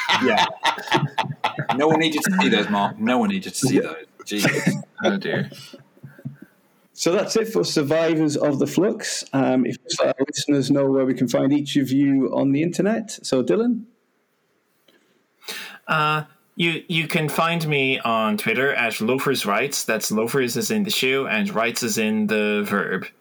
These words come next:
Speaker 3: I write, and I'm the current president of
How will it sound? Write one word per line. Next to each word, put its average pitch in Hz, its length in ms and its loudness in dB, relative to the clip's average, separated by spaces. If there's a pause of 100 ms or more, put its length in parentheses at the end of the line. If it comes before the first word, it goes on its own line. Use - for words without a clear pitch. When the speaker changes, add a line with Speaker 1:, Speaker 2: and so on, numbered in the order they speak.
(220)
Speaker 3:
I 107 260 2
write, 113 440 0
and 101 340 0
I'm 101 500 2
the 98 300 0
current 120 280 -2
president 107 640 0
of 104 480 0